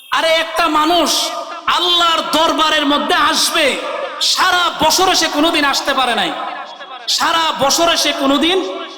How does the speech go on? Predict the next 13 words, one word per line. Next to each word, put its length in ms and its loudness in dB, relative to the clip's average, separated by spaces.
আসতে 360 0
পারে 260 2
নাই। 180 2
কিন্তু 340 -2
শব 420 2
বরাতে 300 2
এক 340 0
সময় 380 2
সে 180 0
আসছে, 680 -2
আইসা 260 0
সে 160 0
মাগরিবের 520 0